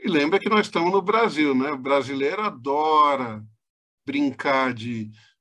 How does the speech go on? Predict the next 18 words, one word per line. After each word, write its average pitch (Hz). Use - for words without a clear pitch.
"sumiu 175
as 123
coisas", 120
né? 139
É, 131
é, 117
parece 143
que -
tá 170
no 156
sangue, 147
né, 135
cara? 113
O 110
negócio 120
do 120
jeitinho, 117
tudo. 117